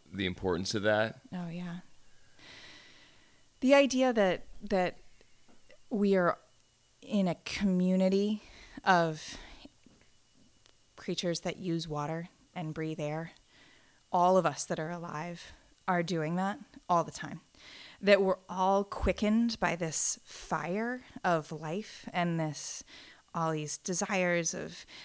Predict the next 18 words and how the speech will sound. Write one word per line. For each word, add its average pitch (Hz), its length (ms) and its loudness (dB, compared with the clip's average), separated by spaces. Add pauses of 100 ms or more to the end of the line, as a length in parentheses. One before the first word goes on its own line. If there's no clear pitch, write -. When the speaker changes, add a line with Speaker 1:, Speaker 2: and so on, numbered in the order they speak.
(160)
Speaker 2:
consuming, 185 1000 4
and, 160 400 -2
um, 160 460 -2 (160)
that, 175 160 -2 (840)
that 165 420 -4 (1000)
it's 220 200 8
not 233 300 6
just - 680 2
what 185 260 2
I 175 220 4
want 170 280 0
as 156 160 -2
a 156 40 -8
human 160 420 -6
person, - 640 -4 (520)
but 175 320 2
that 175 440 0 (280)
the 180 580 0